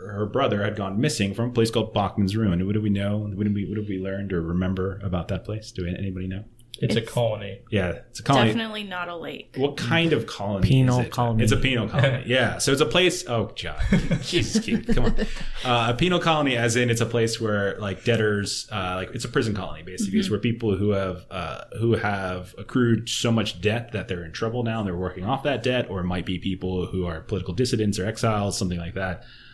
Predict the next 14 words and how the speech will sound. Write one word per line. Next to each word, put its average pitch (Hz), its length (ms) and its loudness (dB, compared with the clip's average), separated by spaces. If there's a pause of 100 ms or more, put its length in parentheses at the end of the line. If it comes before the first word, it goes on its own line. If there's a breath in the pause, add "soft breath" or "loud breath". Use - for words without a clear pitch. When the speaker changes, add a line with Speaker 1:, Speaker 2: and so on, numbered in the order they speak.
(180 loud breath)
Speaker 1:
Uh, 87 280 -4
and 95 120 -6
so 98 180 2
they 107 240 4
were 110 160 4
sent - 320 0
there 123 220 4
for 110 500 2
reasons 208 360 2
that - 120 -4
you 123 80 4
tried 214 680 2
to 110 120 4
investigate 90 720 0